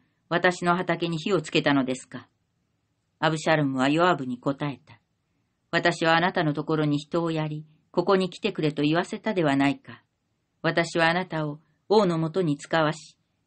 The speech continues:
なぜ私をゲシュルから帰ってこさせたのですか？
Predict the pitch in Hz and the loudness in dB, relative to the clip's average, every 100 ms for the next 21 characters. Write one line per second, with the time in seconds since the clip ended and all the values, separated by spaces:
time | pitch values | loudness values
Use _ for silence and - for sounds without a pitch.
0 | - 214 233 180 165 170 175 165 156 156 | -2 0 4 4 4 0 -4 -2 -2 -4
1 | _ _ 180 180 180 156 151 151 196 180 | _ _ 0 2 2 0 2 2 0 -2
2 | 170 151 156 170 - - 139 131 135 - | -2 -6 -2 -4 -4 -4 -2 -2 -6 -10
3 | - | -20